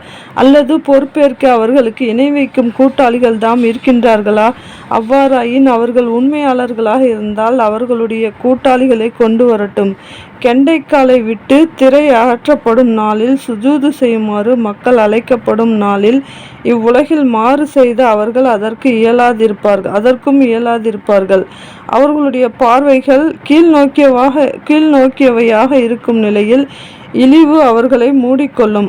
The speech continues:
அவர்களோ உலகில் திடமாக இருந்தபோது சுஜூது செய்யுமாறு அழைக்கப்பட்டு கொண்டுதான் இருந்தனர். ஆனால் அப்போது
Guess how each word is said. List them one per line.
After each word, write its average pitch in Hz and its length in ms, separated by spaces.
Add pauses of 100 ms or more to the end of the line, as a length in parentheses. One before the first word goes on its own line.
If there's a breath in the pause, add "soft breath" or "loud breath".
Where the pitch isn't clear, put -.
அவர்களோ 262 640
உலகில் 262 560
திடமாக 240 540
இருந்தபோது 220 720
சுஜூது 254 500
செய்யுமாறு 226 580
அழைக்கப்பட்டு 220 720
கொண்டுதான் 226 680
இருந்தனர். 202 560 (560 loud breath)
ஆனால் 233 460
அப்போது 233 460